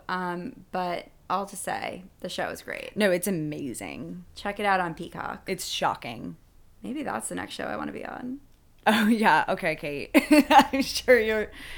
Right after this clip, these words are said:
Speaker 2: you're ready for Couple to Throuple. We talk about it, though. Like, every time we watch the show, I look at Kate,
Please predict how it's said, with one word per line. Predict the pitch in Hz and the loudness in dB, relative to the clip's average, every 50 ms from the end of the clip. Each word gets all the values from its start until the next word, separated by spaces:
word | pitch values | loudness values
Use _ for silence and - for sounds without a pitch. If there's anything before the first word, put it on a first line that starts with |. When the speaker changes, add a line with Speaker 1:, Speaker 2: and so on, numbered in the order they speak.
| 269 220 - | -14 -12 -2
Speaker 2:
you're | - 208 208 202 | 0 2 4 6
ready | 196 190 185 180 175 175 | 8 6 6 6 4 0
for | 160 156 175 170 160 160 160 160 - | -2 0 0 0 2 0 0 -2 -4
Couple | - 190 175 165 170 165 | -2 -2 -2 -2 -2 -4
to | 156 170 | -4 -4
Throuple. | 202 233 202 - - - - 107 101 - - - - - | -4 -2 -2 -2 -2 -2 -2 -2 -2 -2 -2 -4 -4 -2
We | 226 240 | -2 -2
talk | - 226 190 190 233 | 2 2 2 2 4
about | 247 254 254 | 4 4 4
it, | 269 269 | 4 4
though. | 269 269 262 | 4 2 2
Like, | - 214 208 170 | 2 0 0 0
every | 185 180 196 208 | 0 -2 -2 -2
time | 208 220 202 | -4 -4 -4
we | 202 190 | -2 0
watch | 175 160 156 - - | 0 0 0 -2 -4
the | 165 170 151 | -4 -4 -2
show, | - - 151 151 139 | -2 -2 -2 -2 -2
I | 113 95 156 | -2 -4 -4
look | 156 156 156 - | -4 -6 -8 -8
at | 135 - | -8 -8
Kate, | - 170 95 95 110 - | -8 -8 -6 -6 -6 -6